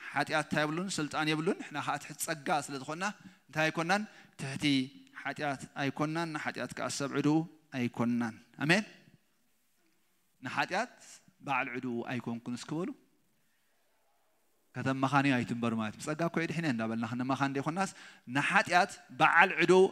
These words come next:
ኣይኮንኩን ናብ ምባል እንታይ ክንገብር ኣለና? ክንዓቢ ክንክእል ኣለና። ክብሪ ንኣምላኽ ይኹን። እንደገና ኸዓ እቲ፣ እ፣ ናይ ጸጋ ቀረብ ቀረብ ዝብል ከዓ ርኢና ነርና። እግዚኣብሔር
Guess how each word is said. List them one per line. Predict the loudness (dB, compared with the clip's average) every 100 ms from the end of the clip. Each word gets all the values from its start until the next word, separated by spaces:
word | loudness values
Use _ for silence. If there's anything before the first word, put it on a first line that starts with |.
| 2 4
ኣይኮንኩን | 6 8 8 4 0
ናብ | 2 4
ምባል | 6 8 8
እንታይ | 4 -12 -20 _ _ -4
ክንገብር | 0 4 4
ኣለና? | 6 2 0 -12 -20 _
ክንዓቢ | -4 -2 -2 -2 0 2 0 -4
ክንክእል | -6 -4 0 6
ኣለና። | 10 10 8 6 2 -16 -20 _
ክብሪ | 6 8
ንኣምላኽ | 10 10 10 8
ይኹን። | 8 0 -2 -16 _ _ _ _ _ _
እንደገና | 2 2 2 4 4
ኸዓ | 6 6 4 -8 -8 0
እቲ፣ | 8 8 8
እ፣ | 4 4 6
ናይ | 6 6
ጸጋ | 2 0 4 4 4
ቀረብ | 6 6 6 -2 -16 -8
ቀረብ | -2 2 2 0 -6
ዝብል | -4 -2
ከዓ | 0 0
ርኢና | 2
ነርና። | 2 0 -6 -8 _ _ _ _ _
እግዚኣብሔር | -2 0 0